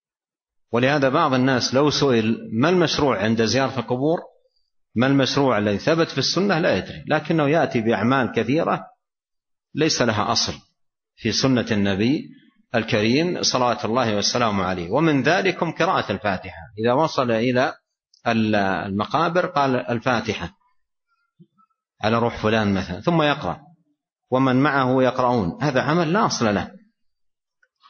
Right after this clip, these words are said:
النبي صلى الله عليه وسلم سأله الصحابة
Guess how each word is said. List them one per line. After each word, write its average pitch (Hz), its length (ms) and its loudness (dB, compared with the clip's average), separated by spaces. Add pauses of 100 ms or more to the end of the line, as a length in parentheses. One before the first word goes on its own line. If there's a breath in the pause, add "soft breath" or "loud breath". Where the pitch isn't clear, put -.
(220 soft breath)
النبي 151 480 4
صلى 127 280 2
الله 120 360 2
عليه 120 280 2
وسلم 151 500 0
سأله 180 440 0
الصحابة 113 600 0